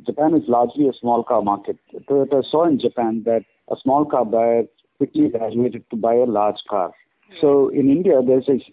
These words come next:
I mean, still the market is seventy percent small car, but Toyota, if you see in India, made a lot of money in the large cars, which is the, the Camrys and the Corollas of the world.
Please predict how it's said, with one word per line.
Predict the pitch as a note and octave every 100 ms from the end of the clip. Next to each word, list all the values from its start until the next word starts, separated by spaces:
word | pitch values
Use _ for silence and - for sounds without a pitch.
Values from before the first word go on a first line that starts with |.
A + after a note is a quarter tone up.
| _ -
I |
mean, | C#3 B2
still | - F3
the | D3
market | B2 D3 D#3
is | -
seventy | B2 C3 D#3
percent | - - C3 -
small | B2 A#2+ A2+
car, | - B2 - - _ _ _ -
but | B2 A#2 - _ _ - - A#2+
Toyota, | B2+ C#3 D3+ C#3+ - - _
if | - C3
you | C3+ B2
see | F3
in | D3
India, | C3 D3+ A#2
made | A#2 B2 C3
a |
lot | A#2+ D3+
of | F3
money | A#2+ A#2+ B2 B2 - _ -
in | A#2+ A2+
the | A2
large | G#2+ A2+ A2+
cars, | - A2 G#2
which | G2 G2+
is | A2 G2+ _ -
the, | G#2+ G#2
the | A2
Camrys | G#2+ G#2 G#2 G#2 G2
and | G2+
the |
Corollas | G2+ G#2+ G#2+ G#2 -
of |
the | G#2+
world. | A2+ G#2+